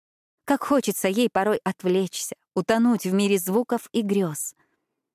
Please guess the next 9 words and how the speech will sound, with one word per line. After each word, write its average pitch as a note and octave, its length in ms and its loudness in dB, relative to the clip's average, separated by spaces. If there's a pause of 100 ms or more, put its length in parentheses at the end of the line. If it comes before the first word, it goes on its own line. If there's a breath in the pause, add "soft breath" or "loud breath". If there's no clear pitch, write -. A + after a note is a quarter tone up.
(180)
Думать A3 420 2
только G#3 380 0
о G3+ 40 -2
том, A#3 220 0
что - 240 -2
хотел F3+ 320 -2
сказать F3 380 -2
своим E3 260 0
произведением D#3+ 840 0